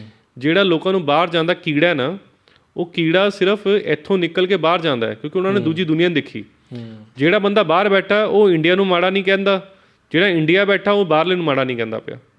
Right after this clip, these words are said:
Speaker 2: ਹੂੰ।
Speaker 1: ਤਾਂ ਗੱਲ ਇਹ ਹੈ ਕਿ ਸਿੱਕੇ ਦੇ ਦੋਨੋਂ ਪਹਿਲੂ ਨੂੰ ਸਮਝੋ।
Speaker 2: ਹੂੰ।
Speaker 1: ਕੰਟਰੀਆਂ ਸਾਰੀਆਂ ਵਧੀਆ, ਤੁਸੀਂ ਸਹੀ ਤਰੀਕੇ ਨਾਲ ਚੱਲ ਜਾਓ।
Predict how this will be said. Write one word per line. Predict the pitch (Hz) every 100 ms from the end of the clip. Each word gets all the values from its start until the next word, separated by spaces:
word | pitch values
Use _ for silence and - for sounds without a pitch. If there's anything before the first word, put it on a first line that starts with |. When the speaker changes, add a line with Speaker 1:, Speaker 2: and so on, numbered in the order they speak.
| _ -
Speaker 2:
ਹੂੰ। | 113 107 101
Speaker 1:
ਤਾਂ | 156
ਗੱਲ | 135 156 185
ਇਹ |
ਹੈ | 185
ਕਿ | 190 220
ਸਿੱਕੇ | 185 208
ਦੇ | 202
ਦੋਨੋਂ | 175 180 208
ਪਹਿਲੂ | 165 180
ਨੂੰ | 190
ਸਮਝੋ। | 147 127 143 196 -
Speaker 2:
ਹੂੰ। | 127 113 110 110
Speaker 1:
ਕੰਟਰੀਆਂ | 170 170 196 214
ਸਾਰੀਆਂ | 214 175 165 202
ਵਧੀਆ, | 185 170
ਤੁਸੀਂ | 202 180 208
ਸਹੀ | 196 196
ਤਰੀਕੇ | 190 170 190
ਨਾਲ | 175
ਚੱਲ | 139
ਜਾਓ। | 110